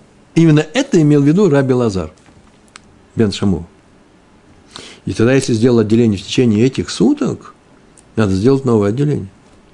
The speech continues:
Он же знает, когда он сделал. А если сделал отделение до наступления этих суток, ну, в таком случае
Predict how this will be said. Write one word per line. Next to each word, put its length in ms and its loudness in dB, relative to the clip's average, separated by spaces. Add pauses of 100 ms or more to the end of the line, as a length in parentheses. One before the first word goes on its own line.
(260)
Он 120 -2
же 100 -4
знает, 200 0
когда 140 0
он 100 0
сделал. 240 -8 (420)
А 100 0
если 160 0
сделал 200 2
отделение 400 4
до 360 0
наступления 520 0
этих 180 -4
суток, 280 -4 (560)
ну, 120 2
в 20 0
таком 240 0
случае 400 0